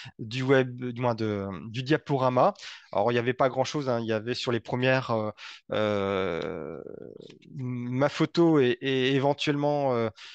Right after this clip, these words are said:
euh, les petites règles de bienséance du webinaire. Donc, c'est pas très grave si on, on les a ratées, euh, à part-, au, au tout début. Ça aurait été plus gênant pour les photos, pour de, les cartographies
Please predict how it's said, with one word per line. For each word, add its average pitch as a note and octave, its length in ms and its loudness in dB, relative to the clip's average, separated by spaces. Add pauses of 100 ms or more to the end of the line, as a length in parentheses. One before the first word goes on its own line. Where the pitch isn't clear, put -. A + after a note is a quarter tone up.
(180)
euh, A2 420 0
les A#2+ 140 0
petites C3 320 -4
règles C3 340 0
de A2 340 -4
bienséance B2+ 720 0
du A2+ 80 -6
webinaire. A2+ 540 0
Donc, A2+ 120 -10
c'est A#2 120 -4
pas B2+ 160 0
très A2+ 240 -4
grave D3 320 -2
si - 240 -8
on, G#2+ 340 -8 (100)
on A2 140 -6
les A2 220 -6
a G#2 100 -2
ratées, B2+ 500 -4 (400)
euh, G#2 460 -2 (220)
à A2 180 -2
part-, A2 200 -4 (140)
au, A2 140 -6 (160)
au A#2+ 80 -6
tout - 140 -8
début. G2 420 -6
Ça - 140 -2
aurait B2 80 2
été B2 160 -2
plus - 160 -6
gênant C3+ 300 0
pour - 200 -4
les A2 60 0
photos, A2+ 500 -6 (160)
pour A2+ 140 -4
de, G#2 280 -2 (520)
les C3+ 80 0
cartographies C3+ 320 2